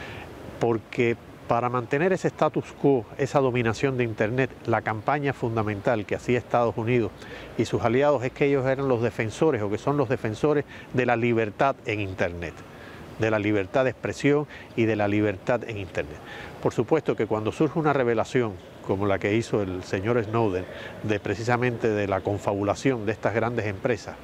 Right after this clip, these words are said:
con el gobierno de Estados Unidos para violar las libertades de las personas, naciones y empresas, es un golpe, fue un golpe muy fuerte a esta campaña que ellos desarrollan y desarrollaban para, eh, tratar de mantener ese estatus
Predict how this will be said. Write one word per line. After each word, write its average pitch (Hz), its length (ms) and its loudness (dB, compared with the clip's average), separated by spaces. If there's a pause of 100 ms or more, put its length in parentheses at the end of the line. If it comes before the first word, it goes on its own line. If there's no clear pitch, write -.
con 101 180 -2
el 101 80 0
gobierno 113 460 2
de 104 60 2
Estados 123 320 2
Unidos 107 340 0 (400)
para 143 220 4
violar 104 340 2
las 92 160 0
libertades 92 560 0 (380)
de 101 100 0
las 90 140 0
personas, 135 640 0
naciones 101 540 0 (400)
y 107 100 2
empresas, 131 460 0 (220)
es - 100 2
un 175 180 4
golpe, 160 380 4
fue 151 240 2
un 156 100 0
golpe 151 340 4
muy 139 160 0
fuerte 143 540 2 (300)
a 117 80 6
esta 131 200 0
campaña 117 640 -2 (140)
que 110 80 4
ellos 113 240 4 (160)
desarrollan 120 680 2 (320)
y 104 80 0
desarrollaban 104 720 2 (400)
para, 131 380 2 (280)
eh, 104 240 2
tratar 120 320 4
de 131 80 2
mantener 107 360 0
ese - 120 -4
estatus - 320 -2